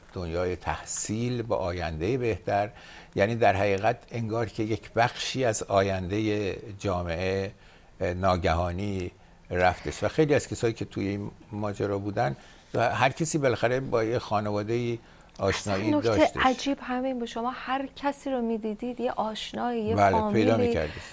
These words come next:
Speaker 2: در این هواپیما داشت.
Speaker 1: بله، من خودم شخصاً مهمترین، اه، ضربه، طبیعتاً آدم دنبال آشنا می‌گرده دیگه. حامد اسماعیلیون،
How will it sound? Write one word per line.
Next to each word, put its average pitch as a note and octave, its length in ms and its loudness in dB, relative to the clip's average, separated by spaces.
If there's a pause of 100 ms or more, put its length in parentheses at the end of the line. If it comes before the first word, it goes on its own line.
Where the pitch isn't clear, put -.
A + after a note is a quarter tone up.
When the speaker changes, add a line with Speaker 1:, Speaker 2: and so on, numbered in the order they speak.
(140)
Speaker 2:
در A3 180 2
این A#3+ 200 0
هواپیما G#3 600 0
داشت. G#3 260 4
Speaker 1:
بله، - 100 6
من A#2+ 160 6
خودم E3+ 380 6
شخصاً D3 580 0
مهمترین، A#2 680 0 (480)
اه، G2+ 300 2
ضربه، G2+ 380 4
طبیعتاً A#2+ 340 2
آدم A#2+ 280 2
دنبال A2 300 0
آشنا G#2 380 2
می‌گرده E2+ 440 0
دیگه. E2+ 340 -4
حامد A2 420 0
اسماعیلیون، A#2+ 560 0